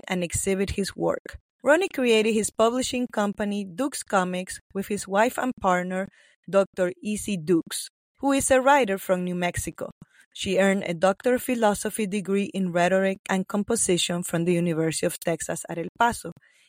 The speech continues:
and also has degrees in journalism, film, theater, and Chicano studies. Dukes Comics' first major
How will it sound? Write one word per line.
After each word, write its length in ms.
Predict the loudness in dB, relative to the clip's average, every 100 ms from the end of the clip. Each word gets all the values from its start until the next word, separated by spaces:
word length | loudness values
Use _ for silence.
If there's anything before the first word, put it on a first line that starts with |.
| _
and 140 | -4 2
also 320 | 4 4 2
has 220 | 0 0 0
degrees 420 | -6 -2 -2 0
in 180 | -4 0
journalism, 760 | 2 4 4 4 4 4 2
film, 420 | 2 4 4 4 0
theater, 340 | -2 0 0 -2 -8 _ _
and 180 | 2 2
Chicano 420 | 0 -4 -2 -2
studies. 560 | -6 -4 -4 -4 -10 -12 _ _ _ _ _ _ _
Dukes 280 | -4 -2 -2
Comics' 420 | 0 0 2 -4
first 300 | -2 -4 -2
major 280 | -4 -2 -4